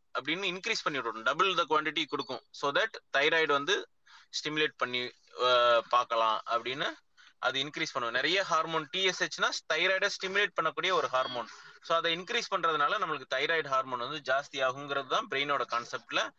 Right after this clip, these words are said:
அது ஒரு ப்ரொடெக்டிவ் மெக்கானிசமா அது பண்ணும். அதனாலதான் தைராய்டு கம்மியா இருக்கிறவங்களுக்கு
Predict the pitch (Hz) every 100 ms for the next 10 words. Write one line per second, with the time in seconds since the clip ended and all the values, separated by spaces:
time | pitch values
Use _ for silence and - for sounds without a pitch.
0 | - - - - 135 135 131 127 139 143
1 | 151 165 135 127 120 151 156 - 117 113
2 | 110 _ _ - - - - 151 240 226
3 | 190 165 208 - _ - 175 240 240 190
4 | 147 175 233 214 185 170 156 143